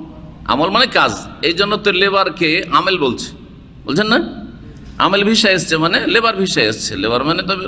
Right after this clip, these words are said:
কা-, কাজ করা, যে কাজ করে। তো <clears throat> ঈমানটাও একটা আমল, বরং এটা আসল আমল, প্রথম আমল। আমল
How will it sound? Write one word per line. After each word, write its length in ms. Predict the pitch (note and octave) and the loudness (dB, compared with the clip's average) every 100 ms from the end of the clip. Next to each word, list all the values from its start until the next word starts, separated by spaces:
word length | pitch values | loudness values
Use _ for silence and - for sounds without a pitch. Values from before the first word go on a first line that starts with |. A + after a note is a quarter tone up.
| - - | -10 -10
কা-, 80 | - | -4
কাজ 200 | E3+ E3+ | -2 0
করা, 260 | D3+ D#2+ - - - - - - - - - | -2 -4 -8 -14 -16 -16 -18 -18 -16 -16 -2
যে 100 | C3+ | 0
কাজ 220 | D3+ C#3 | 2 2
করে। 220 | C#3 F#2+ D#2 - - - - - - - | 2 0 -2 -8 -8 -8 -10 -14 -8 0
তো 420 | D#3 D3 C#3+ - - - - E3 E3 E3 - - | 4 4 2 -4 -4 2 4 4 4 0 -2 -4
<clears throat> 800 | - - - - - - - - | -12 -16 -18 -18 -20 -20 -8 2
ঈমানটাও 1400 | A2+ A#2+ B2+ D3 F3 G3 D#3+ E3 D3+ D#3 E3 F#3+ E3 D#3+ - | 4 4 4 4 4 2 0 2 2 2 2 -2 -4 -6 -2
একটা 340 | A#2 - C#3 | -2 -2 0
আমল, 580 | A#2 B2 C#3+ F3+ G3+ D#3 | 2 4 4 2 2 2
বরং 360 | A2+ C3+ F#3 | 2 0 2
এটা 180 | G3 A#3+ | 0 2
আসল 300 | C#4 D#4+ D#4+ | 0 2 0
আমল, 360 | G4+ A#3+ A3+ D#3 | 2 2 2 0
প্রথম 300 | E3+ G#3 G#3 | -2 0 0
আমল। 260 | E3+ C3+ D#2 - - - - - - - - - - - - - - - - | 0 0 -4 -10 -14 -16 -18 -18 -18 -18 -18 -18 -16 -14 -14 -14 -12 -8 2
আমল 720 | A2+ A#2+ B2 C3 E3+ E4+ | 4 4 4 2 2 0